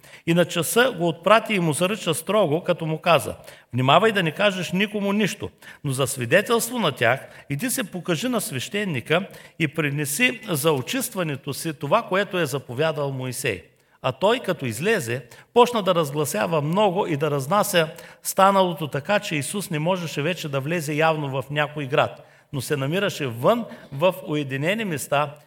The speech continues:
и идваха при него отвсякъде. Амин. Една история,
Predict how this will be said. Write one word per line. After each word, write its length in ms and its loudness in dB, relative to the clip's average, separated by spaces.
и 160 0
идваха 360 0
при 200 -6
него 400 0
отвсякъде. 840 0
Амин. 600 4
Една 220 6
история, 580 2